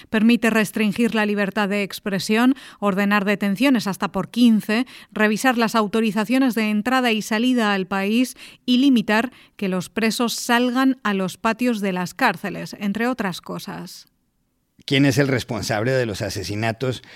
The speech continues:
Speaker 2: cuya cantidad en veinticuatro horas no se registraba hace dos décadas? Todo indica que se trata de las pandillas que siembran el terror en territorio salvadoreño.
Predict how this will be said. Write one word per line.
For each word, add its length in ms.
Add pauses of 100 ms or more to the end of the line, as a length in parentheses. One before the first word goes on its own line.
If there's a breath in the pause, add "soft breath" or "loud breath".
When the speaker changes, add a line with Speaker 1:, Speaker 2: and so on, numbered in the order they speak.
(260 loud breath)
Speaker 2:
cuya 300
cantidad 480
en 120
veinticuatro 680
horas 260
no 120
se 100
registraba 720
hace 360
dos 240
décadas? 580 (680 loud breath)
Todo 200
indica 360
que 80
se 160
trata 720
de 160
las 160
pandillas 560
que 100
siembran 420
el 140
terror 340
en 140
territorio 500
salvadoreño. 800